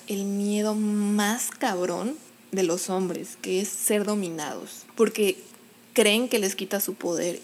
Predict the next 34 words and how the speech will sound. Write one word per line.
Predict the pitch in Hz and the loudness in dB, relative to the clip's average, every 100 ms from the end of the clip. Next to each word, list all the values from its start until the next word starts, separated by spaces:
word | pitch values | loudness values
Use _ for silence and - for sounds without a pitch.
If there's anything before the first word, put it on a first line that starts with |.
| - | -6
y | 254 285 | -2 0
su | - | 0
independencia. | 214 190 170 175 156 - 101 - - - | 0 2 0 -2 -6 -6 -8 -8 -10 -10
Su | - 190 | -6 -2
mayor | 202 208 170 | -2 0 0
miedo | 185 180 180 170 | 0 0 0 0
es | - - | -4 -6
no | 196 | -6
ser | 151 | -6
independientes | 139 143 - - 98 - - - - - - - - - - - - | -8 -10 -10 -12 -12 -12 -12 -10 -12 -14 -18 -18 -20 -20 -20 -20 -4
y | 226 | 2
depender | 208 202 185 180 175 175 165 | 2 2 -2 -2 -2 -2 -2
de | 170 | -4
alguien | 165 - - 156 | -6 -8 -12 -14
más. | - - - - | -16 -10 -10 -8
O | - | -6
sea, | 190 180 | -4 -4
prácticamente | - 180 - 202 156 175 175 202 220 - - - - - - - - - | -4 -6 -8 -8 -6 -4 -6 -6 -8 -10 -18 -20 -20 -20 -20 -20 -20 -6
todo | - 208 208 | 2 6 6
lo | 202 | 4
que | 190 | 4
la | 190 190 | 0 0
mujer | 190 - 196 | -2 -2 -2
se | 208 190 | -2 -4
convierte | 170 175 180 185 170 | -4 0 -2 -2 -4
al | 180 | -4
estar | 190 - 190 | -4 -2 -2
en | 190 | 0
una | 190 180 | 0 0
relación | 180 175 - 190 | -2 -2 -2 -2
es | 185 185 | -4 -4
lo | 175 | -6
que | - | -8
temen. | - - 107 | -12 -12 -12